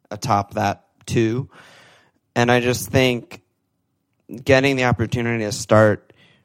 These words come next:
someone like Alonso, who has as much, if not the most, like, attacking potential return of any defender,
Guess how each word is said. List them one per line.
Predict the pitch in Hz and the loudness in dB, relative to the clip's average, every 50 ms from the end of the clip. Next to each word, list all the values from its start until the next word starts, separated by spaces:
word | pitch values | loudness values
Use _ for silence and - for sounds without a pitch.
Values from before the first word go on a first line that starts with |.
| _ _ - | _ _ -12
someone | - - 123 113 117 113 | -6 -4 0 2 2 2
like | 113 107 101 - | 2 0 0 -2
Alonso, | 104 101 98 101 101 104 104 107 110 110 127 127 131 139 139 143 147 156 - - - 107 | -2 -2 -2 -2 0 0 0 -2 -2 -2 -2 0 0 0 0 -2 -4 -8 -10 -10 -8 -6
who | 123 110 | -4 -4
has | 104 104 107 107 107 104 104 104 101 92 85 - - - - _ _ _ _ _ _ _ _ _ - | -2 0 0 2 2 2 0 -2 -4 -6 -10 -14 -14 -16 -16 _ _ _ _ _ _ _ _ _ -2
as | 107 113 113 113 113 107 107 | 2 2 4 4 2 0 -2
much, | 110 110 107 107 - - | -4 -4 -4 -4 -4 -4
if | 107 104 - 110 | -8 -8 -6 -4
not | 107 98 87 - _ _ - | -6 -6 -6 -8 _ _ -16
the | - 117 110 | -12 -10 -10
most, | 104 101 104 104 104 104 107 - - - | -6 -2 0 2 2 2 0 -4 -6 -6
like, | 101 98 101 - - | -6 -6 -6 -6 -10
attacking | - - - - - 104 101 101 95 - - 107 107 107 107 110 | -10 -6 -4 -4 -2 -2 -2 -4 -6 -8 -10 -8 -8 -8 -8 -8
potential | - 107 - - 110 101 101 - 120 113 | -8 -8 -6 -4 -6 -6 -4 -4 -4 -2
return | 107 101 95 - - 113 107 104 | -2 -2 -4 -4 -6 -8 -6 -8
of | 104 - - | -8 -10 -12
any | - - 107 107 107 113 117 117 | -12 -12 -10 -8 -8 -6 -6 -4
defender, | - 120 120 - 131 127 131 135 143 147 151 170 | -4 -4 -2 -2 -4 -4 -2 -4 -4 -4 -4 -6